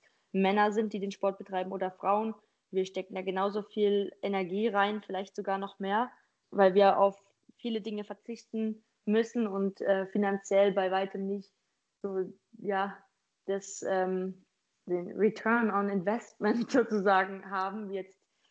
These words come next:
die, die Männer. Ähm, von daher, ja, einfach eine gewisse Wertschätzung für das, was wir da betreiben, ist, ist immer sehr schön. Und wenn man's nicht gucken will, dann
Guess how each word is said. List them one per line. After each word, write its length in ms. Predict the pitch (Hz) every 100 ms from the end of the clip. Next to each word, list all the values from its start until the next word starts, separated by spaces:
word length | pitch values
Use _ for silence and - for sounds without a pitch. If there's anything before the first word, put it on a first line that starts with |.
| _ -
die, 220 | 185 180 175
die 120 | 180
Männer. 420 | 170 233 233 247 -
Ähm, 380 | 185 185 185 214
von 140 | 196 190
daher, 440 | 190 202 190 190 _ _ _ _
ja, 140 | -
einfach 300 | - 190 190 - -
eine 160 | 196 190
gewisse 540 | 214 254 269 233 214 - _ _ -
Wertschätzung 640 | 220 262 - 254 233 220
für 80 | 202
das, 180 | 208 202
was 200 | 196 -
wir 100 | 185
da 160 | 185
betreiben, 520 | 180 180 - 180 180 180
ist, 360 | - - _
ist 180 | - 180
immer 440 | - 185 180 190 202
sehr 200 | - 185
schön. 300 | - 262 294
Und 120 | 220
wenn 100 | 190
man's 360 | 185 185 - -
nicht 360 | - 214 -
gucken 340 | - - - 240
will, 140 | 226
dann 280 | 214 214 214